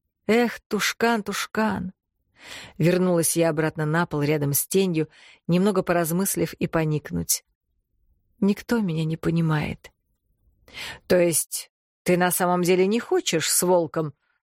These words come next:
ну, того самого?" полюбопытствовал фамильяр. "Нет", качнула я головой. "Вообще нет никакого желания с Вервольфом связываться". "А с моим Тунлисом?"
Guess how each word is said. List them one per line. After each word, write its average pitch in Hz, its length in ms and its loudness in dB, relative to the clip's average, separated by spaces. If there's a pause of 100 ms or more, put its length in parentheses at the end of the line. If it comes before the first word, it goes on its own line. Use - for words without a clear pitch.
ну, 196 340 0 (400)
того 196 240 0
самого?" 151 540 -2 (760)
полюбопытствовал 175 880 0
фамильяр. 165 600 0 (960)
"Нет", 202 520 2 (640)
качнула 170 480 0
я 156 160 4
головой. 151 520 0 (680)
"Вообще 220 500 2
нет 202 260 2
никакого 208 520 2
желания 170 460 0
с - 120 -2
Вервольфом 170 540 2
связываться". 156 840 -2 (1300)
"А 190 140 0
с - 120 0
моим 175 340 2
Тунлисом?" 165 720 0